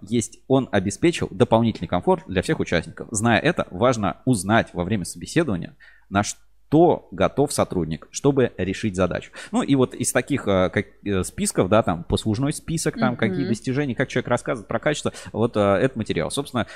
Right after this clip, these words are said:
Speaker 1: рекомендую прочитать, такое не сильно сложное чтение, но на какие-то мысли определённые наталкивает. Мне, мне это,
Speaker 2: Полезно.
Speaker 1: да, мне это, конечно, напомнило историю про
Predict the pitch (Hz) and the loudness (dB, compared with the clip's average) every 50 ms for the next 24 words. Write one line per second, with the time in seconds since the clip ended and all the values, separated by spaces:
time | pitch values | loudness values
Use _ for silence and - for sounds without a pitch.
0 | - - 120 147 - 180 170 160 156 131 104 127 135 - - - 220 - - 113 | -2 0 2 2 2 2 0 2 2 0 0 -2 -4 -4 -2 0 0 0 0 0
1 | - 120 107 95 90 90 95 98 107 127 143 147 - - 180 165 135 123 117 - | 2 2 2 2 2 0 -4 -6 -6 -6 -6 -4 -4 -2 0 0 0 0 -2 0
2 | - 151 160 151 151 135 135 135 - - 214 240 247 202 123 107 123 156 160 139 | 4 4 4 4 4 0 -4 -4 -4 -4 -4 -2 -2 0 0 0 0 0 0 0
3 | 123 113 - 120 - - 143 - 120 104 139 - 110 101 87 90 87 92 95 117 | 0 0 0 -2 -2 -2 -2 -2 -2 -2 -4 -4 -4 -4 -6 -6 -8 -6 -4 -2
4 | 123 120 104 87 - 101 107 - - 92 85 82 - 85 85 - 104 113 131 127 | -2 -2 -2 -2 -2 0 0 2 2 0 0 0 -2 -6 -6 -6 -4 -4 -2 -2
5 | 113 127 143 226 220 226 208 165 160 330 - - - - 107 101 95 92 95 139 | 0 2 4 4 4 4 2 2 0 -4 -6 -8 -10 -2 2 4 4 4 4 2
6 | 170 170 - - 113 127 - 107 95 92 - 139 143 120 98 92 90 87 - 127 | 2 2 0 -2 -2 -2 -2 -2 -2 0 0 0 0 2 2 0 0 2 2 4
7 | 135 131 117 90 - 98 95 95 92 92 90 87 85 82 90 87 87 | 4 6 4 4 2 2 4 4 4 4 4 4 2 0 -2 -4 -8